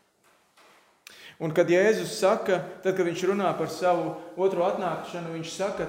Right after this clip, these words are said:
tad pirms tam būs kari un karu daudzināšanas. Ā,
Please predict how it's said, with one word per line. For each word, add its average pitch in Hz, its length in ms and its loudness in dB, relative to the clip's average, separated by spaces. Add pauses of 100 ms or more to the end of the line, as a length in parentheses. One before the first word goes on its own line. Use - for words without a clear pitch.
(120)
tad 233 420 -4
pirms 196 340 -2
tam 220 300 -2
būs 180 240 -2
kari 208 400 0
un 180 160 0
karu 190 320 -4
daudzināšanas. - 1000 -4 (1160)
Ā, 135 120 -6